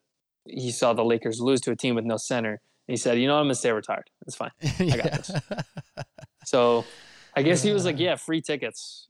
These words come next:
Speaker 1: Nah, I'm good." <laughs>
Speaker 2: Yes. Yeah, that's funny. Um, all right, so let's do one last word here, uh, about these teams. So not a lot of reasoning here, but just give me a top five power ranking after the trade deadline, after all the moves,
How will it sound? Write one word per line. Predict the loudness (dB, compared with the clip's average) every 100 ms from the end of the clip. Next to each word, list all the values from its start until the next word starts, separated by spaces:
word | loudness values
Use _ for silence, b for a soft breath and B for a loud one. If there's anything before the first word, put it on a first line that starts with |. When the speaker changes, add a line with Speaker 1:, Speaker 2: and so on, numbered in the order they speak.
| _
Speaker 1:
Nah, | -8 -4 -2
I'm | -2
good." | -2 -2 -4 -10
<laughs> | -10
Speaker 2:
Yes. | -4 -2 -2 -2 -6 -10 -12 -12
Yeah, | -12 -10
that's | -10 -8
funny. | -10 -8 -12 _ _ 0
Um, | 2 2
all | 4
right, | 4 4
so | 2 2
let's | 0 0
do | 0 0
one | 0 -2 0 0
last | 0 0 -2
word | 0 0 0
here, | -2 -2 0 0 0 -4 _ _ _ -4
uh, | 4 4 4
about | 4 4 2
these | -4 -6 -4
teams. | -4 -2 -2 -2 -4 -6
So | -4 -2 -2 -4
not | -10 -8 0 2 2 -2
a | 2
lot | 4 4
of | 2
reasoning | 0 0 0 0 -2
here, | -6 -4 -2
but | -2
just | -4 -6
give | -2 -2
me | -2
a |
top | 0 0 0
five | 0 2 2 0
power | 2 4
ranking | 4 0 -2 -6 -8 -12 _ _ _ _ -12 0
after | 2 2 -2
the | -4
trade | -2 -2 0
deadline, | 0 0 0 0
after | 0 0 2
all | 2
the | 2
moves, | 0 0 -2 -4